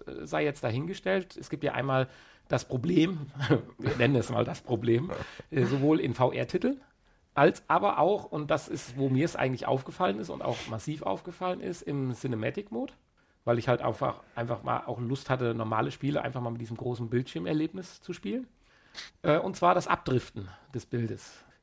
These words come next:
In eigentlichen V-R-Titeln ist es mir jetzt nicht so richtig aufgefallen, liegt aber auch daran, dass man sicherlich drauf achten muss, weil man bewegt sich ja eh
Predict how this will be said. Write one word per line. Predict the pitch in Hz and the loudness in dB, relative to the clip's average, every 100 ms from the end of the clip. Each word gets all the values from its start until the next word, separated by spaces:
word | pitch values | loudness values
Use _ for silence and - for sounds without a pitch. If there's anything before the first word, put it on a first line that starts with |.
| _ - | _ -8
In | - 190 202 | -2 0 4
eigentlichen | 143 190 202 165 | 4 4 0 -2
V-R-Titeln | 147 143 190 202 202 202 | -2 2 0 0 -2 -2
ist | - 151 | -4 -8
es | 139 | -6
mir | 165 | -2
jetzt | 151 180 | -2 -4
nicht | 190 | -4
so | 226 214 | -2 -2
richtig | 202 208 214 185 - - - | -2 -6 -6 -6 -10 -18 -8
aufgefallen, | - 175 214 233 - 214 220 214 - - | 2 2 2 -4 0 4 4 0 -8 -6
liegt | 139 185 214 - | -4 -2 -2 0
aber | 156 | 0
auch | 147 | 0
daran, | 131 139 151 190 135 202 208 - | 2 4 4 4 2 -2 -6 -4
dass | 170 170 | -4 -4
man | 147 | -2
sicherlich | 160 151 | -2 -2
drauf | 139 127 | -2 0
achten | - - 139 | 0 -2 -4
muss, | 123 202 190 | -2 -2 -2
weil | 185 | -2
man | 180 | -2
bewegt | 170 160 175 | 0 0 0
sich | - | -2
ja | 147 | -2
eh | - 202 165 | 0 2 0